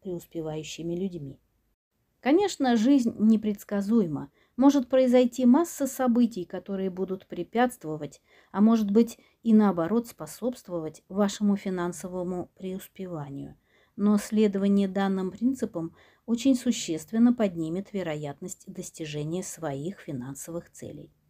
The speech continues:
Задание. Не стоит хвататься за всё сразу. Выберите хотя бы три принципа, которые вы начнёте внедрять в свою жизнь прямо сейчас.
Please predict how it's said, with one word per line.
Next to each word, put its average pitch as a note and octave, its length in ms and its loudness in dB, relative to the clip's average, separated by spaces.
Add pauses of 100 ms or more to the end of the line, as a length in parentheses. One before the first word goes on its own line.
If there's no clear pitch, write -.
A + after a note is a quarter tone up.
(1400)
Задание. F#3 720 0 (1300)
Не B3 140 4
стоит E4 420 2
хвататься G3 640 -6
за F3+ 160 -4
всё F#3+ 300 -12
сразу. D3 520 -14 (640)
Выберите D4 560 4
хотя C4+ 340 0
бы B3+ 140 4
три B3+ 320 0
принципа, F#3+ 640 -8
которые A#3+ 480 0
вы G3+ 120 0
начнёте F#3 560 -4
внедрять E3+ 560 -2
в - 100 -20
свою D#3 340 -8
жизнь A#3+ 400 2
прямо C#4 300 4
сейчас. - 600 -12